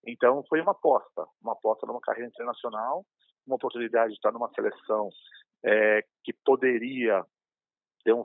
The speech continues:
futuro a médio e longo prazo bom e trabalhar, aparecer, jogar jogos internacionais, estar num campeonato mundial, num Grand Prix, na época era Grand Prix,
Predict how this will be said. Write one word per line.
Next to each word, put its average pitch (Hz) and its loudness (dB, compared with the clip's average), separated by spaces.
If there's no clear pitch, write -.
futuro 113 -4
a 104 2
médio 113 2
e 113 -6
longo 117 -4
prazo 98 -6
bom 143 2
e 120 -6
trabalhar, 117 2
aparecer, 139 2
jogar 104 2
jogos 104 -4
internacionais, 113 -6
estar 104 -2
num 104 -14
campeonato 98 -4
mundial, 110 -2
num 101 -20
Grand 107 0
Prix, 110 -4
na 95 0
época 98 -2
era 98 -4
Grand 113 -6
Prix, 117 -10